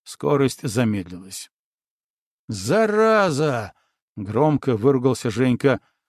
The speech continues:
«У нас левый двигатель сдох, и правый тоже долго не протянет». «Тащи сколько сможешь!» —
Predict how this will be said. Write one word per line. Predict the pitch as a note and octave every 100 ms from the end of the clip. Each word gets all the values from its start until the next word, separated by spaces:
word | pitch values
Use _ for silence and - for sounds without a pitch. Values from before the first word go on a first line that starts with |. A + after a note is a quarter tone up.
| _
«У | B2+
нас | E3 B3 G#3+ -
левый | G3+ B3 A3 G#3
двигатель | C3 A#3+ A3 F3 G3+ F#3+
сдох, | B2+ F#3+ F3+ A2+ - _ _
и | G#3+ G#3+
правый | G#3 A#3 A3 E3+ C#3+
тоже | - G3 B2+ D#3+
долго | A#2+ G3+ C#3+ D3
не | E3
протянет». | - C#3+ - D3+ A2 G2+ - _ _ _ _ _ _ _ _ _ _ _ _
«Тащи | - G3+ E3 - - A3+ A#3
сколько | D#3+ - G#3+ A3 F#3+ - G3
сможешь!» — | - G3+ A3 A3+ F#3+ C#3+ E3 -